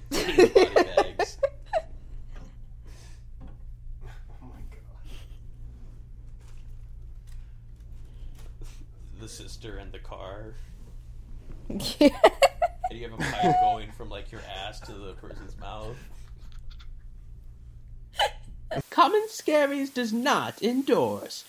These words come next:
Speaker 4: what Carl just said about the costume.
Speaker 1: <laughs> It could
Speaker 3: Or, or if you're
Speaker 1: Oh,
Speaker 3: solo, you can
Speaker 1: no,
Speaker 3: just carry
Speaker 1: I'm
Speaker 3: around a
Speaker 1: just
Speaker 3: toy car with you.
Speaker 1: That's true. We're talking about for you guys specifically.
Speaker 2: <laughs>
Speaker 3: People who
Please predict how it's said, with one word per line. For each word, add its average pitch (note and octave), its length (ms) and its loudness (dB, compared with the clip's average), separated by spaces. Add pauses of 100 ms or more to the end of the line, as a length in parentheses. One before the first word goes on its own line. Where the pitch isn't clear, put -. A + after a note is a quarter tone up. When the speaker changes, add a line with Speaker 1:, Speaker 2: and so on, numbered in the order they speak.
(140)
Speaker 4:
what C3+ 440 2
Carl B2+ 500 4
just G3+ 400 0
said E3+ 460 4
about G3+ 320 2
the F#4 80 2
costume. G#2+ 840 4
Speaker 1:
<laughs> - 100 -6
It - 200 -4
could - 240 -4
Speaker 3:
Or, D#3+ 160 -4 (360)
or D3+ 160 -2
if E3 80 2
you're D#3+ 100 0
Speaker 1:
Oh, - 40 -2
Speaker 3:
solo, C3+ 400 -2
you A#2 140 -4
can A#2 140 -6
Speaker 1:
no, - 40 -8
Speaker 3:
just - 100 -8
carry B2+ 160 -2
Speaker 1:
I'm A#2+ 60 0
Speaker 3:
around A#2 120 -4
a G#2 40 -8
Speaker 1:
just - 100 -12
Speaker 3:
toy A2+ 140 -8
car G#2 260 -10
with F#2+ 180 -10
you. A2+ 260 -10 (1600)
Speaker 1:
That's - 160 -12
true. - 180 -10 (600)
We're A2 100 -12
talking A#2+ 200 -6
about G2+ 180 -8
for G2+ 80 -12
you G#2 140 -8
guys F#2 200 -8
specifically. - 640 -10 (220)
Speaker 2:
<laughs> A#3 100 -4 (1500)
Speaker 3:
People A#2 380 -6
who A#2+ 200 -6